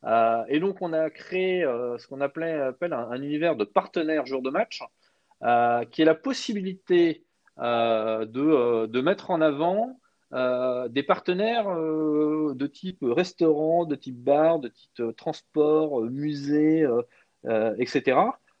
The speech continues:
de façon à ce que, euh, les partenaires du club soient mis en avant non pas uniquement sur leur logo, mais également sur leur service. Euh, et même, euh, on a donné la possibilité aux partenaires,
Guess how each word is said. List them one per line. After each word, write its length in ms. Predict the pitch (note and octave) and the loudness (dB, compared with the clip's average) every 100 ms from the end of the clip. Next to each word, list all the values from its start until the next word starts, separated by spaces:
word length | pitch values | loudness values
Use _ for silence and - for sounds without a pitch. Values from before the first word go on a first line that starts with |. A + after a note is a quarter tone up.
| - | -4
de 100 | C#3 | 0
façon 400 | G3 F#3 G3+ F#3+ | 2 2 4 2
à 80 | D#3 | 2
ce 80 | |
que, 100 | - | 2
euh, 240 | D#3+ D#3 A#2+ | 4 6 4
les 120 | A#2+ | 2
partenaires 680 | - G#3+ - G3 F3 E3 D#3 | 0 -2 -2 -4 0 0 0
du 120 | C#3 | -4
club 440 | - E3 D#3+ A#2+ G#2+ | 0 4 4 2 -10
soient 220 | - D3 | -6 -6
mis 120 | C#3+ | -4
en 120 | D3 C#3+ | -4 -2
avant 100 | C#3+ | -2
non 140 | D#3+ | -2
pas 120 | D#3 | 0
uniquement 340 | E3 D#3+ D#3+ E3 | 0 0 -4 -4
sur 180 | - | -2
leur 180 | A#2 A#2+ | 2 2
logo, 300 | B2+ D3 G3+ | 4 4 4
mais 100 | G3+ | 0
également 300 | D3+ D3 E3+ | 0 -2 -4
sur 140 | F3+ A2+ | -6 -4
leur 160 | G2+ | -4
service. 600 | - - - C3+ - - _ _ _ _ _ | -6 -6 -4 -4 -6 -20 _ _ _ _ _
Euh, 960 | A#2+ B2 B2 A#2+ A#2+ B2 B2 A#2+ B2 B2+ - _ - _ - | 0 2 4 0 -4 -8 -12 -12 -12 -14 -16 _ -20 _ -2
et 100 | D3 | 0
même, 640 | E3+ F#3 G#3+ G3+ D#3 A2+ - | 4 6 6 6 2 -2 -6
euh, 200 | B2 B2 B2+ | -4 -2 -2
on 120 | C3+ | -2
a 100 | C#3 | -4
donné 240 | C#3+ E3+ | -2 0
la 100 | D3+ | 0
possibilité 480 | B2 D#3 - C#3+ D3 | -2 -8 -10 -8 -4
aux 80 | C#3 | -2
partenaires, 800 | C3+ - D3+ D#3 A3 C4 A3 | -4 -6 -6 -4 -4 -6 -8